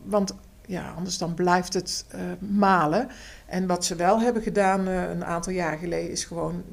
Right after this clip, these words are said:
dat je af en toe een, eh, een check-up krijgt. Dus dat een, eh, psycholoog met je in gesprek gaat om te kijken, nou, hoe het met je gaat en hoe je erin staat. En dan kun je van daaruit ook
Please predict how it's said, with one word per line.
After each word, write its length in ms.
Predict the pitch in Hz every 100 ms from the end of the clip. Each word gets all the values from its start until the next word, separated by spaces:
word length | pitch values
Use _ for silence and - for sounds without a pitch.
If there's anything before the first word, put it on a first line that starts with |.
| - - -
dat 200 | 165 160
je 100 | - -
af 140 | 175 175
en 80 |
toe 280 | 175 170 165
een, 180 | 180 175
eh, 100 | 165 160
een 120 | 165 175
check-up 360 | 165 156 -
krijgt. 300 | - 170 175
Dus 160 | - -
dat 320 | 190 185 -
een, 180 | 220 196
eh, 60 | 196 190
psycholoog 640 | - 185 185 175 175 - - - - - - -
met 180 | 185
je 60 | 185
in 80 | 175
gesprek 360 | 180 - 170
gaat 260 | - 170 170
om 80 | 170
te 80 | 175
kijken, 680 | 175 175 170 170 190 190 - - - - -
nou, 200 | 208 180 -
hoe 140 | 208 214
het 120 | 202
met 220 | 190 180
je 60 | 180
gaat 360 | 185 160 156
en 140 | 180 170
hoe 120 | 180
je 80 | 180
erin 240 | 180 170
staat. 500 | 175 175 151 156 - - - - - -
En 160 | - 175
dan 160 | 170
kun 120 | 180
je 80 | 180
van 120 | 165
daaruit 380 | 170 151 147 151
ook 160 | 160